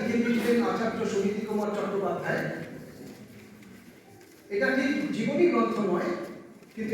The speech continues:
এখানে তিনি তার নিজের জীবনে এবং আরও বেশ কয়েকজন নাম করা আন্তর্জাতিক খ্যাতিসম্পন্ন জাদুকরের জীবন সম্পর্কে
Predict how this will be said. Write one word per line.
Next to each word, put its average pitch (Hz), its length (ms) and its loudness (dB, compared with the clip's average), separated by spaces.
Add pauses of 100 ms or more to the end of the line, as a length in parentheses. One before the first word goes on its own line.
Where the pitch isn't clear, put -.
(100)
এখানে 262 220 4 (100)
তিনি 269 240 0
তার 233 140 0 (160)
নিজের 226 280 4 (100)
জীবনে 247 340 4 (1000)
এবং 285 140 6 (140)
আরও 277 140 2 (120)
বেশ 269 240 2
কয়েকজন 247 360 0 (1200)
নাম 240 160 2 (100)
করা 247 220 0 (460)
আন্তর্জাতিক 233 600 -2
খ্যাতিসম্পন্ন 208 580 -2 (100)
জাদুকরের 208 520 0 (800)
জীবন 196 240 2 (120)
সম্পর্কে 196 340 -2